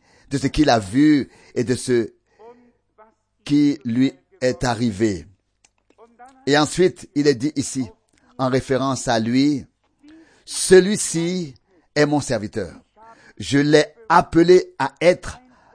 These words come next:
un prophète pour cet âge, qui doit guider le peuple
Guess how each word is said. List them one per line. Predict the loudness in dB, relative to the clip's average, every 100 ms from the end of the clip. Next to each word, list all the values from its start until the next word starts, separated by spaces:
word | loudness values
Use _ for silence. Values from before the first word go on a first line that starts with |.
| -20 _
un | 0 2 2 0 -4 -18 -20 _
prophète | -4 0 0 2 0 -2 -20 _ _ _ -20 _ _ _ _ _
pour | 0 4 4 0 -8 -20 _ _ _ -20
cet | -4 -4 -2
âge, | -4 -6 -14 -20 -20 _ _ -20 -20 -20 _
qui | -2 -2
doit | 0 0 4 4 0 -14 -20 -6
guider | -6 -4 -6 -6 -14 _ _ -20 -8
le | -2 -4
peuple | -4 _ 4 4 2